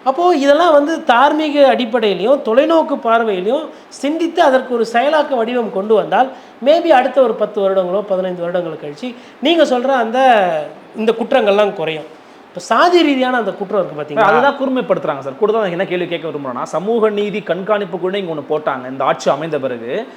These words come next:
Speaker 2: ஆனா, இப்போ வேங்கைவேல் விவகாரமா இருக்கட்டும், இப்போ சேலம் தீவெட்டிப்பட்டியில் நடந்த விவகாரமா இருக்கட்டும், மேல்பாதியில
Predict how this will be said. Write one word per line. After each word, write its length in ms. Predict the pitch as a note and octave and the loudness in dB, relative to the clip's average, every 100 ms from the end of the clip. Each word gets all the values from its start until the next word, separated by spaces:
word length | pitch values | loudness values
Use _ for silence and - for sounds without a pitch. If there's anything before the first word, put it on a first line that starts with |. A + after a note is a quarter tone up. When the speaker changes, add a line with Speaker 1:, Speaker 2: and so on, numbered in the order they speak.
| - - - | -20 -14 -4
Speaker 2:
ஆனா, 300 | F#3 B3 A3+ | 0 2 2
இப்போ 260 | F3+ F#3+ | 0 0
வேங்கைவேல் 460 | E3 G#3+ G#3+ F#3+ D#3 | 0 2 2 0 -2
விவகாரமா 360 | D3+ D#3+ D#3 D3+ | -2 -2 -2 -2
இருக்கட்டும், 500 | C#3+ C#3 C#3+ C#3+ C#3+ | -4 -6 -6 -6 -8
இப்போ 360 | D3+ - - G#3 | -12 -4 0 0
சேலம் 380 | - A3 G#3 - | 2 2 2 -4
தீவெட்டிப்பட்டியில் 520 | A3+ G#3+ G3+ - D3+ | -4 -4 -4 -8 -6
நடந்த 240 | D3+ D3 | -6 -4
விவகாரமா 280 | C#3+ C#3 C#3 | -4 -4 -4
இருக்கட்டும், 480 | C#3 C3 C#3 C#3+ C#3+ | -6 -6 -4 -4 0
மேல்பாதியில 560 | G#3 A3+ - F3+ E3 | 0 0 0 -2 -2